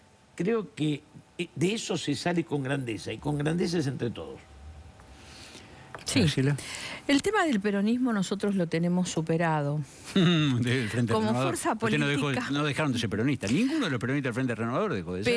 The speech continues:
Speaker 3: serlo.
Speaker 2: nosotros
Speaker 3: Y está muy bien.
Speaker 2: estamos en la construcción de una fuerza política nueva.
Speaker 3: Ujú.
Speaker 2: Eh, no tenemos ninguna intención, eh, de,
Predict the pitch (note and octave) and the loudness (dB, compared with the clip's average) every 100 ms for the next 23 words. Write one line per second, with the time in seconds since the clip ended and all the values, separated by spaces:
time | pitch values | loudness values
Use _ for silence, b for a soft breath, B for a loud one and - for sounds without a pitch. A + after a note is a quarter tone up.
0 | A#3 A#3 A#3+ D4+ C#4+ D4 B3 G3 B3 B3+ | 0 -2 -2 -4 -4 -2 0 0 0 2
1 | B3+ C4 - G3 G3 G3 G3 F#3 G3+ F#3+ | 0 -2 -2 0 0 0 -2 -2 -4 -4
2 | - A#3+ A#3+ G3+ F#3+ G#3 G#3 G#3 F#3+ F3 | 0 0 2 0 0 0 0 -2 0 0
3 | F3 F3 E3 D3 D3+ D3 D3 C#3+ A#2+ C3+ | 0 0 0 0 0 0 2 2 0 -2
4 | B B B B B - F3 F3 E3+ E3 | B B B B B 0 2 4 2 2
5 | G3 A3 B3+ D4 D#4 C4 A#3+ B3+ C#4 B3+ | 2 2 2 2 2 0 0 0 0 0
6 | A3 F#3+ F3+ - E3+ D3+ D3+ D3+ D3+ B | 0 -2 -2 0 0 0 0 -2 -6 B
7 | B B - E3 D#3+ D#3+ D#3 D#3 D3+ D3 | B B -2 0 2 0 0 0 0 0
8 | C#3+ C#3+ C#3+ - D#3+ D#3+ D#3+ D#3 D3+ D3 | 0 -2 -4 -2 0 2 2 0 -2 -4